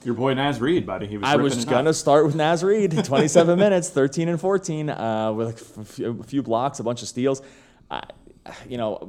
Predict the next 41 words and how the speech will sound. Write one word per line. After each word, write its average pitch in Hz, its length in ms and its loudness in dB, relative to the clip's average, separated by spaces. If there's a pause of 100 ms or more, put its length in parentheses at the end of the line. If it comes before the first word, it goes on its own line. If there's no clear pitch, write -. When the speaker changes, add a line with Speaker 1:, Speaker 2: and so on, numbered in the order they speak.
Speaker 2:
right 156 180 0
now 127 280 -2
we 113 240 -4
have 110 240 -2
the 107 80 -4
Cleveland 107 380 -6
guys 95 240 -6
kinda 101 180 -8
in 101 80 -8
there 98 140 -8
'cause 82 120 -16
I 104 60 -6
don't 101 180 -10
think 104 160 -12
we 98 60 -8
have 92 160 -10
this 98 160 -14
Tristan 104 300 -14
Thompson 110 340 -10
news, 92 160 -10
but 104 80 -10
where 117 140 -2
do 165 40 2
you 185 60 0
put 131 140 -6
Reed? 127 240 -4
Only 165 200 -2
played 240 220 -2
twenty-seven 202 460 -4
minutes, 202 240 -6
though. 135 140 2
It's 127 100 -6
a - 20 -8
back-to-back. 151 540 -4
Like, 120 120 -4
these 131 180 -6
minutes 175 260 -2
Speaker 1:
Yeah. 127 60 0
Speaker 2:
haven't 147 180 -2
been 143 120 -8
cr-, - 160 -16